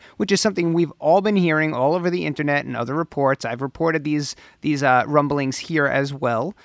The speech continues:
And now another report is the D A cannot close the deal in convincing the grand jury to issue an indictment because the argument that he has presented is too weak.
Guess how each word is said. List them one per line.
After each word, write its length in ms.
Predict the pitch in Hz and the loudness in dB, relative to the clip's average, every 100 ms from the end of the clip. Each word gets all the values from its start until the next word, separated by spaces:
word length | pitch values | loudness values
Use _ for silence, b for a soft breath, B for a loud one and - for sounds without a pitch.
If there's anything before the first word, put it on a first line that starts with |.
| b b b - | b b b -4
And 140 | 160 | 0
now 280 | 165 156 - | 4 4 2
another 280 | 156 165 226 | 2 2 2
report 440 | 226 - 170 175 | 0 2 0 2
is 180 | 160 135 | -2 -2
the 100 | 147 | -4
D 300 | 120 180 214 | -2 0 2
A 160 | 160 | 2
cannot 600 | 160 - 147 139 151 - | 0 -2 0 2 2 0
close 440 | - 185 170 185 175 | -4 0 2 2 0
the 120 | 170 | -2
deal 540 | 139 160 190 135 104 - _ _ _ _ _ - | -2 0 2 0 -2 -12 _ _ _ _ _ -4
in 180 | 156 160 | -2 0
convincing 600 | 160 151 151 165 185 175 | 0 0 0 0 0 0
the 100 | 151 | 0
grand 360 | 151 160 190 | 2 2 2
jury 440 | 185 170 139 147 170 | 2 0 0 -2 -6
to 200 | - 156 | -8 -4
issue 200 | 156 185 | -2 0
an 100 | 180 | 0
indictment 520 | 202 170 147 139 151 B B B | 2 2 2 -2 -4 B B B
because 300 | 160 - 160 | -4 0 0
the 140 | 143 - | 0 4
argument 600 | 165 226 233 226 226 - b b b | 4 4 2 0 0 -6 b b b
that 160 | - 156 | -2 -2
he 160 | 175 190 | 2 0
has 120 | 170 | 0
presented 640 | 175 170 170 165 160 160 - _ _ _ - | 0 2 0 0 -4 -4 -16 _ _ _ -6
is 160 | 151 | -6
too 260 | - - 240 | -4 -2 0
weak. 600 | 208 - - - - | -2 -4 -6 -10 -16